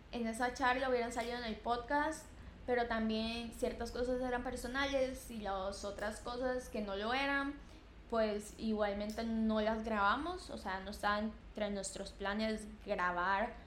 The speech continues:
eso, entonces también, pues, no se hizo.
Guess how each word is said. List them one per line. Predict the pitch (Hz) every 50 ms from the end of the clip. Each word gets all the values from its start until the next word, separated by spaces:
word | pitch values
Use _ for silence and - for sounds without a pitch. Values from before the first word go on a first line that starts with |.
| - - - - - - -
eso, | 220 226 240 - 311 320 320 320 - - - - - - - - - - -
entonces | - 220 226 226 247 240 -
también, | 233 208 208 214 208 208 208 214 214 214 196 202 214 -
pues, | - 208 190 208
no | 208 196
se | 196 - 208 185
hizo. | 175 165 - - -